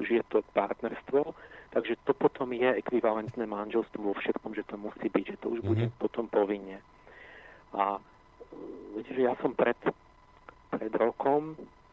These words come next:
Speaker 1: no, ja sa k tomu vyjadrím, proste toto im dali von sto-, sto-, a povedali im, že je nejasná tá otázka. To je lož,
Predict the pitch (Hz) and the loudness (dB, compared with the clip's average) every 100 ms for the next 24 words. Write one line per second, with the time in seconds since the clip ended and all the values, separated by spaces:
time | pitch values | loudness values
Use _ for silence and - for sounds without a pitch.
0 | - - - - _ - - - - 104 | -20 -20 -20 -20 _ -20 -20 -20 -14 -12
1 | 110 - - - 107 98 107 104 110 104 | -4 -4 -4 -10 -10 -6 -4 -2 -4 -4
2 | 110 - - - 208 - 160 147 - - | -6 -4 -4 -2 -4 0 2 2 -2 -20
3 | - - 123 113 123 147 107 104 113 135 | -10 -4 4 4 6 4 4 4 4 0
4 | - _ - - - - - - - 87 | -6 _ -18 -14 -4 -4 -6 -4 -2 0
5 | - 127 147 143 143 131 120 123 113 120 | 4 6 6 4 0 -2 -4 -2 -2 0
6 | 123 117 - 113 107 113 - - - - | 0 0 -2 -6 -2 -4 -4 -2 -2 -4
7 | - - - - - - _ - - - | -10 -10 -12 -16 -20 -20 _ -20 -20 -20
8 | - - _ - - - - - 131 160 | -20 -20 _ -20 -20 -20 -20 -2 2 4
9 | 196 165 | 6 6